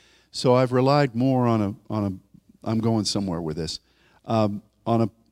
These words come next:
program on my phone, which I also have on the computer, the same program. And I'm just able to study the Word in depth wherever I am.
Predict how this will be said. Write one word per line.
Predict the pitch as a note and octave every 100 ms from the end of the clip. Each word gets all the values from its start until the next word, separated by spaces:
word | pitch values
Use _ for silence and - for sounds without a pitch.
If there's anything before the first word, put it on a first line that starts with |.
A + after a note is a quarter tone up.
| - -
program | - E3 D3 A2 A2+ - A2+
on | A2+ A2
my | A2 G#2+
phone, | G2+ - B2 B2 B2+
which | A2+ -
I | A2+ A2
also | A2+ A2 G#2+ G#2
have | G2+ G#2 G#2
on | G#2 G2+
the |
computer, | G2+ A2+ - B2 G2
the | G2+
same | - A2+ A#2
program. | A2 A#2 F#2 F#2+ G#2 _ _ _ - _ _ _ _ _ C#3
And | C#3+ C#3 - _ _ _ _ _ - - _ -
I'm | D#3+ E3 B2
just | E3 E3+ -
able | D3+ C#3
to | C3
study | A#2+ - D3 C#3+ D3+
the | A2
Word | A2 B2+ E3+ C#3 G#2
in | G#2 G2+
depth | - C3+ E3+ G2+ - - -
wherever | B2+ D#3 D#3+ D3+
I | C#3+
am. | D3 E3+ C#3+ E2+